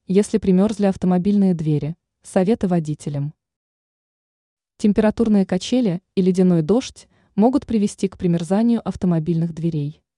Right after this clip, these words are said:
Такая же проблема может дать о себе знать,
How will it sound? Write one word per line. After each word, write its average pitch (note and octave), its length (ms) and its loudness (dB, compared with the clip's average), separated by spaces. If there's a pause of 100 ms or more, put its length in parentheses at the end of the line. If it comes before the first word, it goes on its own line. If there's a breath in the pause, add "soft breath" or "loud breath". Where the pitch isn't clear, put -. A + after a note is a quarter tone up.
(600)
Такая B3 340 2
же G#3+ 140 0
проблема G#3 580 0 (300)
может G3+ 320 2
дать G3+ 240 0
о G#3 80 -2
себе F#3+ 320 -2
знать, D#3 400 -4